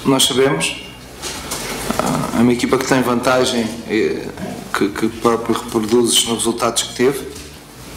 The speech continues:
Uma equipa com recursos, uma equipa com, com exigência, com responsabilidade, mas acho que isso não, não nos,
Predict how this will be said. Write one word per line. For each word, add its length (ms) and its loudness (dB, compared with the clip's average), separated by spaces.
Uma 100 6
equipa 220 2
com 140 2
recursos, 760 2
uma 160 6
equipa 400 4
com, 480 2
com 80 8
exigência, 460 4
com 100 -2
responsabilidade, 920 2
mas 300 6
acho 160 4
que 100 2
isso 240 2
não, 300 2
não 260 6
nos, 640 2